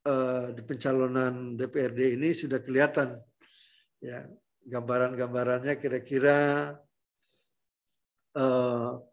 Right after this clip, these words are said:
partai-partai yang mana yang kira-kira yang punya potensi, karena kan mereka bisa menilai ini. Dan ini sering terjadi, mereka pindah partai,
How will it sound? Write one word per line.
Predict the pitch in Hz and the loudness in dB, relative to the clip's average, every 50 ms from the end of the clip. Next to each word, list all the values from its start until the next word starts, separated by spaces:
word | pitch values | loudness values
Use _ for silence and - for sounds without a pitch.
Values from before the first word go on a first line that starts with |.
| _ _ _ - _ _ _ _ _ _ _ _ _ _ _ _ _ _ _ _ _ _ _ _ _ _ | _ _ _ -20 _ _ _ _ _ _ _ _ _ _ _ _ _ _ _ _ _ _ _ _ _ _
partai-partai | - 151 139 - 185 175 175 156 139 131 - 156 143 139 135 | -2 0 2 4 2 4 4 4 2 4 4 6 8 8 6
yang | 131 131 127 127 127 127 | 6 4 0 -6 -8 -4
mana | 123 139 147 147 147 131 | -2 -2 0 2 2 2
yang | 120 107 | 2 0
kira-kira | - 131 123 113 117 135 117 127 135 131 | -2 -4 -4 -4 -4 -4 -2 0 0 -2
yang | 127 127 127 117 | -2 -4 -6 -8
punya | 113 127 131 120 127 | -6 -6 -6 -6 -6
potensi, | - - 131 - 170 170 165 156 - - 156 147 143 135 131 131 131 131 131 131 135 - - - - _ _ _ _ _ _ _ _ _ _ _ _ _ _ | -6 -6 -2 0 2 2 2 0 0 0 2 2 4 4 4 4 2 0 -2 -4 -6 -10 -16 -20 -20 _ _ _ _ _ _ _ _ _ _ _ _ _ _
karena | - 127 131 135 | -8 -6 -4 -4
kan | 151 151 | -2 0
mereka | 135 131 127 - 151 | 0 0 0 0 -2
bisa | 127 110 110 139 131 | -2 -2 -6 -6 -6
menilai | 131 147 151 151 143 131 127 120 | -4 0 2 4 4 4 4 2
ini. | 117 113 117 117 - - - - _ _ _ | -2 -8 -10 -14 -18 -20 -20 -20 _ _ _
Dan | 143 135 147 | 0 2 2
ini | 156 139 | 2 0
sering | - 147 139 127 | 0 -2 -2 -2
terjadi, | 117 127 135 165 170 156 147 143 139 147 151 - - - _ _ _ _ _ _ _ _ _ _ _ _ _ _ _ | -4 2 4 6 6 6 6 4 4 2 0 -6 -14 -20 _ _ _ _ _ _ _ _ _ _ _ _ _ _ _
mereka | _ 127 113 131 127 | _ -10 -4 -4 -4
pindah | 123 - 131 120 120 120 | -4 -4 -6 -6 -6 -2
partai, | 117 147 147 147 - 151 143 139 139 135 135 139 135 131 | 0 0 0 2 4 4 4 6 4 4 2 0 -2 -4